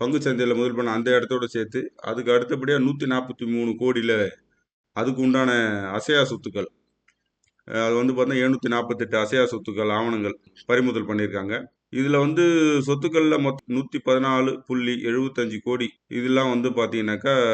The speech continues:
சொத்துக்கள் டான்பீட் கோர்ட் நீதிமன்றத்துல ஓ ஏ தாக்கல் செய்யப்பட்டிருக்கார் அப்படின்னு சொல்லி சொல்லியிருக்காங்க.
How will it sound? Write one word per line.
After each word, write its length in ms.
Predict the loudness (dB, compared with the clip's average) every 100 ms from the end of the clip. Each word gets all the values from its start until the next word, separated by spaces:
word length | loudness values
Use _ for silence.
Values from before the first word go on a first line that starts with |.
| 2 0
சொத்துக்கள் 520 | -2 -6 -6 -2 -2 2
டான்பீட் 380 | 0 0 -8 -6
கோர்ட் 240 | -6 -2
நீதிமன்றத்துல 720 | -4 -2 -4 -4 -8 -4 -4 -4 -6 -4
ஓ 140 | 0 2
ஏ 180 | 2 0 -4
தாக்கல் 360 | -4 -2 -2 -2
செய்யப்பட்டிருக்கார் 680 | -4 -4 -8 -8 -4 -4 -4
அப்படின்னு 340 | -10 -8 -8 -8
சொல்லி 260 | -6 -4 -4 -6 -16 _ _ _
சொல்லியிருக்காங்க. 580 | -6 -4 -4 -6 -8